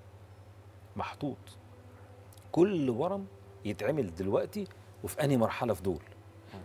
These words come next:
Speaker 1: لو أنت في المرحلة الأولانية زيرو، طبعا ده ما عندوش حاجة، خلاص يشتغل على طول. المرحلة التالتة اللي هو كله باظ،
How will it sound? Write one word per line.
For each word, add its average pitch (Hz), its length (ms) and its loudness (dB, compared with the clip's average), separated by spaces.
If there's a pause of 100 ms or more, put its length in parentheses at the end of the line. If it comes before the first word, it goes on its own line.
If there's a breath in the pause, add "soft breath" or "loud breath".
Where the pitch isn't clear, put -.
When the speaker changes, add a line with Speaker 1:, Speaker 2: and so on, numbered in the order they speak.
Speaker 1:
لو 160 140 6
أنت 185 140 6
في 131 120 4
المرحلة 113 400 2
الأولانية 113 440 2
زيرو، 151 380 -2 (100)
طبعا 120 180 4
ده 92 60 0
ما 92 60 2
عندوش 95 220 -4
حاجة، - 160 -14
خلاص - 320 -10
يشتغل 92 320 2
على 71 120 -8
طول. - 140 -8 (580 loud breath)
المرحلة 110 380 2
التالتة 156 460 -4 (120)
اللي 92 120 -2
هو 104 120 6
كله 131 300 2
باظ، 143 260 0